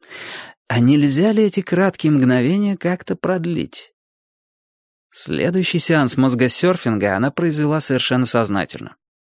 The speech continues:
Целью стало удержаться на волне. Али выбрала девушку приблизительно своего возраста.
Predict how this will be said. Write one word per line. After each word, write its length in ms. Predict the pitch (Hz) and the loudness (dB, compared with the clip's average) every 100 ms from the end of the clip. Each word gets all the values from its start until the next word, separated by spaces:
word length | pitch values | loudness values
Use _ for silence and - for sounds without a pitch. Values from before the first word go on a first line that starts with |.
| - | -4
Целью 340 | 87 113 143 | 0 2 2
стало 460 | 160 - 156 170 170 _ | 0 0 0 0 -4 _
удержаться 640 | 180 170 160 123 107 - 117 | 0 4 2 2 0 0 0
на 80 | 117 | 2
волне. 400 | 117 113 71 - _ _ _ _ _ _ _ _ _ _ _ _ _ _ | 2 0 -4 -8 _ _ _ _ _ _ _ _ _ _ _ _ _ _
Али 320 | - 123 196 | -2 0 2
выбрала 400 | 196 190 202 202 | 2 4 4 4
девушку 480 | 147 143 135 - 123 | 4 2 2 -2 -6
приблизительно 640 | 110 98 98 92 143 175 | -4 -2 -2 -2 0 0
своего 480 | - 147 120 120 123 | 2 2 4 4 2
возраста. 580 | 101 80 73 - - | 0 -4 -8 -10 -12